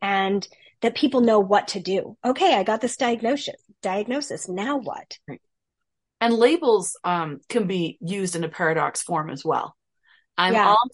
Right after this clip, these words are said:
Speaker 2: for labels being used as for what you were just saying. So you can figure out, look under the engine, figure out the components between the gas and the engine,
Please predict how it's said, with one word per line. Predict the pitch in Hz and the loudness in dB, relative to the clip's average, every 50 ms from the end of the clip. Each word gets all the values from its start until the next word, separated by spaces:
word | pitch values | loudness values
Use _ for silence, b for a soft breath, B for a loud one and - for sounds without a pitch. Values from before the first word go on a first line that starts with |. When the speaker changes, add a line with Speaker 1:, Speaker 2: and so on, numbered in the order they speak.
| - | -2
Speaker 2:
for | - 233 214 196 170 - | 2 4 4 4 2 0
labels | 180 185 196 196 208 185 185 180 165 165 | -2 -2 0 0 0 0 0 -4 -4 -4
being | - 180 170 165 170 165 | -4 -6 -4 -4 -2 -2
used | 170 165 165 165 160 - - | -2 0 0 -2 -4 -4 -4
as | - 156 156 151 | -4 -4 -4 -2
for | - 170 | -2 0
what | 160 147 143 151 165 | 0 0 -2 -4 -8
you | 175 196 202 | -6 -4 -2
were | 185 190 | -2 -2
just | 170 160 165 160 - | -2 -2 -4 -4 -4
saying. | - 143 123 120 - - - _ _ _ _ _ _ _ _ _ _ _ _ | -6 -6 -8 -8 -10 -12 -16 _ _ _ _ _ _ _ _ _ _ _ _
So | - - 190 | -12 -8 -6
you | 196 196 | -6 -4
can | 185 - 185 175 | -4 -2 -4 -4
figure | - - - 208 214 226 247 226 | -2 0 2 2 2 4 4 4
out, | 196 175 170 170 160 - - - _ _ | 4 6 4 2 2 -2 -8 -20 _ _
look | - 180 202 214 214 - - | -4 0 2 2 2 0 -4
under | - 190 208 196 196 202 | -4 -4 -2 -2 -4 -4
the | 190 180 185 - - | -4 -4 -6 -4 -4
engine, | 175 175 175 160 170 165 165 170 170 170 175 _ _ _ - | -2 -2 -2 -2 -2 -2 -2 -2 -4 -6 -8 _ _ _ 2
figure | - 214 214 214 214 | 2 4 6 6 4
out | 202 190 | 4 4
the | 190 190 | 2 0
components | - 214 180 185 185 180 185 180 | -2 -2 0 0 -2 -2 -2 -2
between | 196 180 185 185 175 | -6 -8 -6 -4 -4
the | 170 | -2
gas | 160 170 165 160 160 160 160 - | -2 0 0 2 2 0 -2 -4
and | 170 170 | -6 -4
the | 160 160 165 | -4 -2 -2
engine, | 165 165 160 156 165 160 160 156 160 | -2 -2 -2 -2 -2 -2 -2 -4 -8